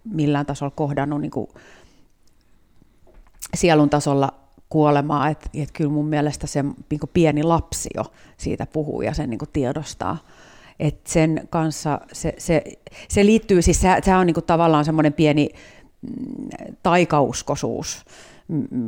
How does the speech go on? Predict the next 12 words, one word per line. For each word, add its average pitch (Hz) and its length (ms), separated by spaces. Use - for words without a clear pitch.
mistä 139 340
mä 131 120
siinä 143 420
yhteydessä 143 680
niinku 139 400
puhuin, 151 460
että, - 340
että 151 240
mulla 143 220
on 147 80
aina 143 300
se 139 200